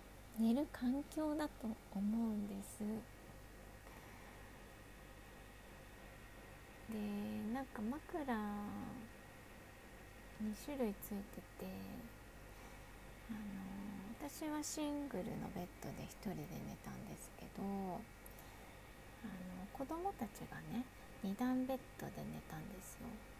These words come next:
で、息子が上の段で、末息子がね、上の段で寝たいって言って寝たけど、なんかおしゃれな二段ベッドだからか、こう、柵がない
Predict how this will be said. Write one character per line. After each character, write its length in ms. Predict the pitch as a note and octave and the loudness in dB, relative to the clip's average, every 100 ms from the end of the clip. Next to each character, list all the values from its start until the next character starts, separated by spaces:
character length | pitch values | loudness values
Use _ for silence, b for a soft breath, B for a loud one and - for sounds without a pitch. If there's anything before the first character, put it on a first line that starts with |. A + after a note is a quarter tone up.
| - - - - - - - | -10 -10 -10 -12 -12 -10 -2
で、 80 | G#3 | 2
息 160 | G#3+ G#3+ - - | 2 0 -4 -2
子 80 | |
が 160 | D#4 D4+ - | -2 0 2
上 220 | C4+ D4 | 4 4
の 200 | D#4 D#4 | 4 4
段 280 | D#4 C#4+ A3 | 2 4 2
で、 80 | E3+ - - | 2 -4 -4
末 80 | A3 | 0
息 240 | G#3+ G#3 A3 - | 4 4 2 -2
子 160 | - G#3 | -8 -8
が 80 | G#3 | -8
ね、 160 | G3+ G3 G3+ | -6 -2 2
上 80 | A3+ A#3 | 6 6
の 20 | |
段 240 | A#3+ B3 A3+ | 6 6 6
で 80 | E3+ | 4
寝 220 | D#3+ D3+ | 0 -2
た 160 | - F3 | -4 -4
い 0 | |
っ 80 | E3 - | -6 -6
て 80 | - | -6
言 80 | - | -4
っ 80 | - - - | -4 -6 -10
て 80 | - | -6
寝 160 | D#3+ D#3+ | -6 -4
た 80 | - G#3 | -4 -4
け 120 | - F#3 | -2 0
ど、 300 | F#3+ G#3+ G#3 - B B B B B B - - | 4 6 4 0 B B B B B B -4 4
な 100 | A#3+ | 6
ん 80 | A#3 | 6
か 220 | - G3+ | 2 0
お 100 | - | 2
し 140 | A3+ - | 2 2
ゃ 80 | E4+ | 0
れ 400 | E4 C#4+ C#4 B3 - - A3+ | 2 2 2 0 -4 4 6
な 240 | B3 A#3 - - - - | 8 6 2 -8 -2 4
二 140 | G#3+ | 8
段 260 | A#3+ A#3 A#3 | 8 8 8
ベ 100 | B3 | 6
ッ 40 | - | 2
ド 80 | D#3+ | 0
だ 120 | E3 | 2
か 160 | D#3 C3+ | 0 -2
ら 60 | C3+ - | -4 -4
か、 400 | - G#3+ G#3+ G3 - - - - - - - - | 0 2 2 0 -4 -10 -10 -10 -10 -10 -10 -6
こ 60 | G#3 | -2
う、 320 | F#3+ F#3 F#3 | 0 0 0
柵 460 | G3 - A#3 - G#4+ | -2 -2 6 10 10
が 80 | B3 | 10
な 260 | G3+ B3 C4+ | 6 8 8
い 220 | A3+ | 8